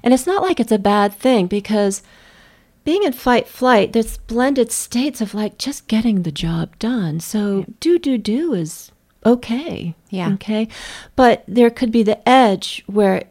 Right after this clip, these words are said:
Speaker 1: moves into anxiety and, like, I'm not safe and I'm in danger. So we actually have blended states of rest and flight where it's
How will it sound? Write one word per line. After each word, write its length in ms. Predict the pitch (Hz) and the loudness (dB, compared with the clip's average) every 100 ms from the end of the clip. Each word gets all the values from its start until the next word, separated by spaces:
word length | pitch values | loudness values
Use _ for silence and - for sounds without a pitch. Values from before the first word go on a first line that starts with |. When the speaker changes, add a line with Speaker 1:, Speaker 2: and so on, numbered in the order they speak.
| - | -8
Speaker 1:
moves 320 | 202 208 202 | -2 0 0
into 260 | 190 185 - - | -2 -4 -10 -8
anxiety 1200 | 185 180 170 196 202 226 214 185 160 151 117 143 - _ _ | -6 -6 -4 -4 -2 -2 -4 -4 -8 -10 -12 -16 -18 _ _
and, 440 | 180 175 170 175 - | -6 -4 -4 -6 -8
like, 340 | - 175 170 - | -6 -4 -6 -8
I'm 300 | 180 180 185 | -6 -2 -2
not 260 | 180 170 - | -2 -4 -6
safe 1040 | - - 240 240 151 156 - - - - - | -10 -8 -6 -6 -8 -14 -18 -20 -20 -20 -12
and 120 | 170 | -8
I'm 280 | 165 160 165 | -6 -4 -4
in 180 | 160 160 | -6 -6
danger. 600 | 190 214 214 196 90 180 | -4 -4 -4 -8 -14 -14
So 380 | - 202 185 180 - - - - | -8 -4 -2 -4 -10 -20 -20 -6
we 80 | 247 | 0
actually 400 | 269 294 - 294 | 0 0 -2 -2
have 300 | 226 214 202 | 0 -2 -2
blended 340 | 208 208 202 | -4 -2 -2
states 460 | 202 - 202 180 - | -6 -4 -2 -2 -6
of 240 | 175 170 | -10 -6
rest 420 | 175 175 165 - - | -4 -4 -6 -10 -8
and 440 | 190 175 170 170 - - - _ _ | -4 -2 -2 -4 -6 -18 -20 _ _
flight 580 | - - 277 196 170 - | -12 -2 2 2 -2 -6
where 500 | 190 202 190 190 190 | -2 0 2 -2 -4
it's 260 | 202 190 - | -6 -6 -10